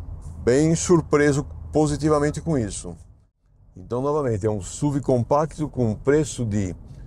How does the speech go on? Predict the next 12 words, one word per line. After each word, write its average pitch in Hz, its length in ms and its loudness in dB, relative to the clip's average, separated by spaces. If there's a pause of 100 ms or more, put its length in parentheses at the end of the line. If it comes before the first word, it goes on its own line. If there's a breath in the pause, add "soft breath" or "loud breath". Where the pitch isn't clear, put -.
(280 loud breath)
suv 104 520 0
médio, 127 380 2
desempenho 117 720 0
de 123 80 0
suv 101 360 0
médio, 127 480 2 (680 loud breath)
é, 95 240 4
espaço 147 500 0
interno 127 420 2
de 117 60 0
suv 110 340 -2
médio 131 400 2